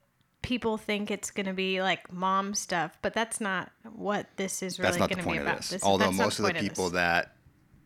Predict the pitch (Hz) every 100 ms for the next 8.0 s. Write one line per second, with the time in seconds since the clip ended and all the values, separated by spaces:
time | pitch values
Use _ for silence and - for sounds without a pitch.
0 | _ _ _ _ - 92 90 82 80 78
1 | 80 - - _ - 101 82 80 - 98
2 | 90 - 76 78 73 82 76 76 - _
3 | _ _ _ _ _ _ _ - 82 85
4 | - 80 73 76 - - - - - 226
5 | 208 - - 240 - 220 214 220 233 226
6 | 240 247 - - 226 208 214 - 196 165
7 | - - 202 190 208 214 180 175 175 185